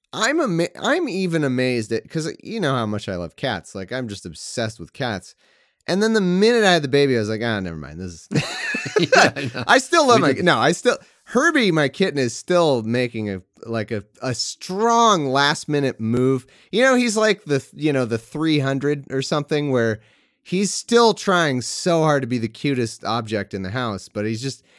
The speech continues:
Speaker 1: he's putting up a really heroic effort. I see him do things, I'm like, "Gosh, that's a, you're still not as cute as the baby, but it's, you know,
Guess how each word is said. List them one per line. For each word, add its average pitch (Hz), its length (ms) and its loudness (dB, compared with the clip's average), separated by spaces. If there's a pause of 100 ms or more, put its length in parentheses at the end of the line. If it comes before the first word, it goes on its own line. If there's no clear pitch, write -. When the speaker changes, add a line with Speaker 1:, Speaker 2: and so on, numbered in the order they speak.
(100)
Speaker 1:
he's 196 140 0
putting 311 240 2
up 220 80 2
a 180 80 2
really 160 460 4
heroic 123 400 0
effort. 92 260 -6
I 131 80 2
see 202 180 -2
him 170 80 2
do 156 160 4
things, 147 240 -2
I'm 120 100 -6
like, 101 140 -6
"Gosh, 110 280 -4
that's 139 200 -6
a, 127 180 -4 (340)
you're 139 100 -2
still 240 260 4
not 202 160 4
as 151 100 -2
cute 165 200 0
as 123 100 -2
the 117 100 -4
baby, 101 300 -2
but 92 240 -6
it's, - 560 -10
you 110 120 -6
know, 80 140 -12